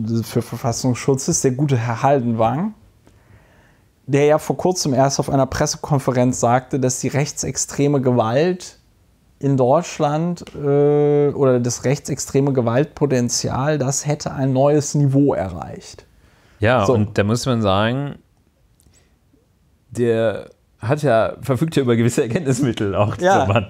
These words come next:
Speaker 2: ne?
Speaker 1: ja, ja, ja, ja, ja.
Speaker 2: Also,
Speaker 1: Das ist, das denkt er sich jetzt nicht, das
Speaker 2: ist
Speaker 1: denkt
Speaker 2: ja
Speaker 1: er
Speaker 2: jetzt
Speaker 1: sich
Speaker 2: nicht
Speaker 1: jetzt
Speaker 2: so,
Speaker 1: nicht auf.
Speaker 2: dass er sagt, ey, oh, Sie haben überhaupt keine Ahnung von solchen Sachen. Nein, nein, das ist der oberste Verfassungsschützer, der solche Sachen sagt. Ja.
Speaker 1: Ich find's einfach,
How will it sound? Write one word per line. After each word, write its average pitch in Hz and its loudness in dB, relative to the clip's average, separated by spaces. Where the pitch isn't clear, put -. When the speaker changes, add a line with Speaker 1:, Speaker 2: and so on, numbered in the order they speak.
Speaker 2:
ne? - 0
Speaker 1:
ja, 180 4
ja, 139 2
ja, 185 4
ja, 196 4
ja. 175 4
Speaker 2:
Also, 135 0
Speaker 1:
Das 147 -2
ist, 180 -8
das 180 0
denkt 202 -2
er 196 0
sich 180 -8
jetzt 190 -4
nicht, 185 -8
das 147 -8
Speaker 2:
ist - -4
Speaker 1:
denkt - -2
Speaker 2:
ja 117 2
Speaker 1:
er - 0
Speaker 2:
jetzt 113 -2
Speaker 1:
sich - -8
Speaker 2:
nicht 143 2
Speaker 1:
jetzt 160 -6
Speaker 2:
so, 147 4
Speaker 1:
nicht 147 4
auf. 127 4
Speaker 2:
dass 123 -2
er 120 2
sagt, 117 4
ey, 104 0
oh, 87 -2
Sie 90 -4
haben 90 0
überhaupt 107 0
keine 87 0
Ahnung 90 0
von 92 0
solchen 82 0
Sachen. 101 2
Nein, 98 2
nein, 78 0
das 78 -2
ist - -4
der 60 0
oberste 98 2
Verfassungsschützer, - -2
der 85 2
solche 87 0
Sachen 107 0
sagt. 78 -2
Ja. 98 2
Speaker 1:
Ich - -4
find's 233 0
einfach, 196 0